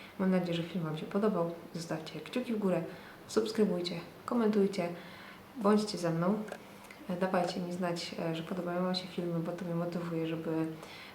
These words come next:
je dalej, e, nagrywać. E, życzę wam wszystkiego dobrego w nowym roku, chociaż myślę, że się jeszcze zobaczymy przed końcem roku, ale już tak z wyprzedzeniem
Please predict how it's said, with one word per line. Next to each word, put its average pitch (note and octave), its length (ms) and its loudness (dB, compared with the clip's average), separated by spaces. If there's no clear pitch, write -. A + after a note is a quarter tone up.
je E3+ 100 0
dalej, D#3+ 480 0
e, E3+ 120 -2
nagrywać. G#3 540 2
E, E3+ 340 -2
życzę F#3+ 200 0
wam E3+ 280 2
wszystkiego G3 320 -2
dobrego G#3 380 4
w F3+ 80 0
nowym E3+ 280 2
roku, F3 200 4
chociaż G#3+ 340 0
myślę, G#3 200 2
że G3+ 80 4
się G#3+ 120 0
jeszcze G#3+ 200 2
zobaczymy G#3 400 2
przed F#3 200 -2
końcem F3 340 0
roku, E3 300 2
ale G3 200 4
już F3+ 140 0
tak F3 240 -2
z F#3+ 40 2
wyprzedzeniem E3+ 600 0